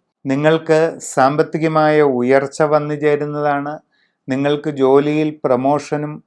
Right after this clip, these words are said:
അതുവഴി കൂടുതൽ നേട്ടങ്ങളും വന്നു ചേരുന്നതിന് സാധ്യതയുണ്ട്.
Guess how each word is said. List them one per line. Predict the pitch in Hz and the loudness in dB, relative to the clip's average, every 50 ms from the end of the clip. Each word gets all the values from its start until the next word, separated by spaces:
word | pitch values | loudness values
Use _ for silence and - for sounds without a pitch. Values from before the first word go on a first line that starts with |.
| _ _ _ _ - 120 | _ _ _ _ -8 -6
അതുവഴി | 120 127 135 139 147 147 151 147 | -4 -2 -2 0 0 0 0 -2
കൂടുതൽ | 147 143 147 143 143 139 139 143 143 139 135 | -4 -4 -4 -4 -4 -4 -2 -2 -2 -2 -2
നേട്ടങ്ങളും | 127 123 123 135 131 131 156 147 147 147 147 147 147 147 | -2 -2 -2 -2 -2 -2 -4 -4 -2 -2 -4 -4 -4 -4
വന്നു | 147 143 143 143 143 | -4 -4 -6 -6 -4
ചേരുന്നതിന് | 139 147 143 139 143 143 143 139 139 135 139 139 139 139 139 - _ _ _ _ _ _ _ | -2 -2 -2 -2 -4 -6 -8 -8 -8 -8 -6 -6 -6 -6 -8 -12 _ _ _ _ _ _ _
സാധ്യതയുണ്ട്. | - - 131 113 117 120 120 - - 139 143 139 147 147 143 143 143 147 139 143 | -10 -4 -2 -2 -2 -2 -4 -4 -4 -2 0 2 2 2 2 2 0 0 -2 -2